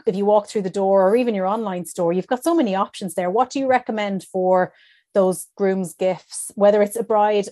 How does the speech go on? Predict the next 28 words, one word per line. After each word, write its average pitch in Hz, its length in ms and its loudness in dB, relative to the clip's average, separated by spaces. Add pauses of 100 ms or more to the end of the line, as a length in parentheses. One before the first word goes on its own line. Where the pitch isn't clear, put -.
or 190 260 0
a 180 60 -6
groom 196 300 -2
buying 196 260 -2
for 196 120 -10
their 185 120 -8
significant 185 560 -6
other, 247 300 2 (760)
or 196 180 2
whether 196 320 2
it 185 60 -2
is 190 240 -2
buying 185 340 -4
for 180 140 -6
the 165 80 -10
bridal 175 340 0
party? 185 420 -2
What's, 196 460 -6
what 247 160 -2
do 254 100 -14
you 247 80 -10
recommend? 214 500 -8
What 208 120 -10
do - 80 -16
you 214 80 -8
have 202 160 -6
in 190 80 -10
stock? - 320 -10